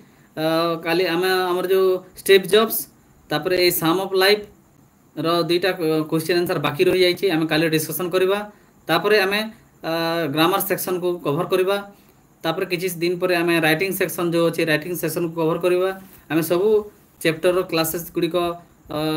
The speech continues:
March ତିରିଶ ଭିତରେ ସାରିଦେବା। ଆଉ April ୱାନ୍ରୁ ଆମେ mock test କରିବା ଯେ possible question ଆନ୍ସର୍‌କୁ ଆମେ practice set ମୁଁ ତିଆରି କରିବି। ସମସ୍ତେ Telegram ଚ୍ୟାନେଲ୍‌ରେ join ହେଇଯାଆନ୍ତୁ।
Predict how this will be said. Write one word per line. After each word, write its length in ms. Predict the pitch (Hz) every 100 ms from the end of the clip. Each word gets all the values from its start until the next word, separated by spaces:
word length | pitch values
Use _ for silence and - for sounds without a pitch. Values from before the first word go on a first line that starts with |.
| 156 156 151
March 360 | 156 156 170 165 -
ତିରିଶ 280 | 175 185
ଭିତରେ 300 | 160 165 180
ସାରିଦେବା। 540 | 175 - 156 170 185 202 202 - _ _ _ 156
ଆଉ 260 | 165 165 - -
April 380 | 165 139 214 175
ୱାନ୍ରୁ 360 | 165 190 196
ଆମେ 180 | 202 180
mock 280 | 170 156 160
test 200 | 190 190
କରିବା 300 | 147 120 110 104 - _ 165
ଯେ 140 | 190
possible 440 | 190 160 180 208
question 340 | 220 165 - 180
ଆନ୍ସର୍‌କୁ 400 | 175 175 170 170
ଆମେ 200 | 160 190 190 - _
practice 360 | 147 147 214 208
set 200 | 190 185
ମୁଁ 120 | 180
ତିଆରି 260 | 165 156 175
କରିବି। 340 | 180 180 185 185 - - -
ସମସ୍ତେ 440 | 151 160 165 180 185 175 147 143
Telegram 380 | 147 160 170 165
ଚ୍ୟାନେଲ୍‌ରେ 500 | 175 165 165 165 165
join 320 | 151 151 170
ହେଇଯାଆନ୍ତୁ। 420 | 170 175 175 180